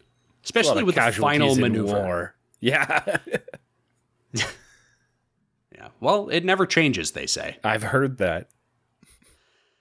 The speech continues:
Speaker 1: That is what people have said. Uh, Aang yells, "We need more slime!"
Speaker 2: Mm-hmm.
Speaker 1: Hmm.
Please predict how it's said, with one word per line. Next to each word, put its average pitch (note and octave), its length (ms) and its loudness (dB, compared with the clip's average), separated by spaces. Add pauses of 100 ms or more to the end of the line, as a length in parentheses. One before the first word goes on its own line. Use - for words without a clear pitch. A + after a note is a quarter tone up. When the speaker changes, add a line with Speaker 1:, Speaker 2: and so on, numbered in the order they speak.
(200)
Speaker 1:
That B2+ 160 4
is B2+ 100 0
what C#3 160 2
people G#2 260 -4
have F2 100 -4
said. D#2 460 -2
Uh, F#2+ 320 0
Aang D#3 680 0
yells, C3 420 2 (460)
"We E3+ 180 2
need C#4 300 2
more C#4 320 2
slime!" A3 960 2 (140)
Speaker 2:
Mm-hmm. C#3+ 300 2 (1200)
Speaker 1:
Hmm. B2+ 300 2